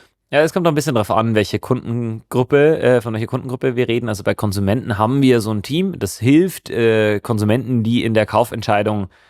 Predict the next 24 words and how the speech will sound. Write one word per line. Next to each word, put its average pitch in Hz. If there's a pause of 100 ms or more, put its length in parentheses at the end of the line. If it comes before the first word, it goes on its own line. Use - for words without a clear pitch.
(120)
stecken, 160
aber, 101 (360)
äh, 104
siebzig, 131
fünfundsiebzig 120
Prozent 113
der 117
Konsumentinnen, 110 (380)
ähm, 98
kommen 113
durch 135
ohne 123
irgendeinen 120
Kontaktpunkt 107
mit, -
äh, 98 (480)
Finn 127
über 107
E-Mail 113
oder 104
über 101
Telefon 104
oder 95
was, 101